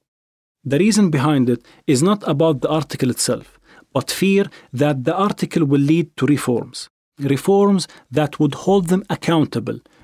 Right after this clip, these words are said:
loosen their grip on power by allowing people to move creatively and freely in progressing our country. It is an old game where Parliament and government oppose each other outwardly to give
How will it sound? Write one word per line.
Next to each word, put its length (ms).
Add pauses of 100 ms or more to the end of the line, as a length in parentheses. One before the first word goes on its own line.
loosen 460
their 180 (100)
grip 220
on 140
power 460 (260)
by 260
allowing 520
people 400
to 240
move 160
creatively 760 (300)
and 380
freely 420 (240)
in 140 (100)
progressing 500
our 200 (120)
country. 340 (520)
It 140
is 120
an 200
old 320
game 400
where 400
Parliament 500 (300)
and 240
government 560
oppose 340
each 160
other 260 (120)
outwardly 720 (240)
to 80
give 220